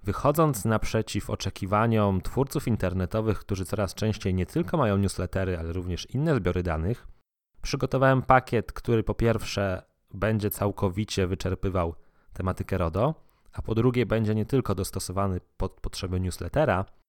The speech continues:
ale również pod potrzeby innych zbiorów, jak na przykład komentarze na blogu, jak na przykład zamówienia w sklepie działającym w ramach bloga.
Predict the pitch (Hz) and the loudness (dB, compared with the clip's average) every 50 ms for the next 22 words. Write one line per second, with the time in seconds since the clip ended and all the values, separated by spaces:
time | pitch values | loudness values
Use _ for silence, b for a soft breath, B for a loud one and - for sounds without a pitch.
0 | _ _ _ _ - - - 147 147 123 101 101 98 90 98 95 95 95 - - | _ _ _ _ -8 -2 0 2 2 4 6 4 4 4 4 2 2 0 -2 -6
1 | - b b b b b b b b - 95 - - - - - 98 87 110 - | -12 b b b b b b b b -10 -8 -6 -8 -8 -6 -4 -2 -2 -2 0
2 | - 139 139 139 123 101 87 90 87 87 98 101 95 104 - - - - 90 - | 2 2 4 6 4 4 2 0 -2 0 0 0 0 -2 -4 -8 -8 -8 -6 -4
3 | - 92 87 - - - - - 110 - - - 123 127 123 123 - 131 123 123 | -4 -4 -4 -4 -4 -4 -4 -6 -6 -4 -2 -2 0 0 2 2 4 4 4 4
4 | 120 120 113 107 107 113 110 104 98 107 107 104 B B B B B B B B | 4 4 2 2 4 2 2 2 2 0 0 -2 B B B B B B B B
5 | B B B - 92 85 - 95 92 92 - - - - - 104 104 104 101 107 | B B B -10 -10 -6 -6 -6 -4 -4 -4 -6 -8 -4 -4 -2 -2 -2 0 0
6 | 101 110 120 113 120 131 131 127 127 120 117 107 - B B B B B B B | 2 2 2 4 4 4 4 4 4 4 4 2 0 B B B B B B B
7 | - - - - - 120 120 117 110 - 110 104 95 101 104 104 104 107 107 107 | -6 -6 -6 -4 0 0 2 2 2 2 0 2 2 4 4 4 4 4 2 2
8 | 92 - 101 95 101 104 104 98 95 92 98 104 101 95 98 101 95 95 | 0 0 -2 0 2 2 2 2 0 2 4 4 4 4 4 0 0 -2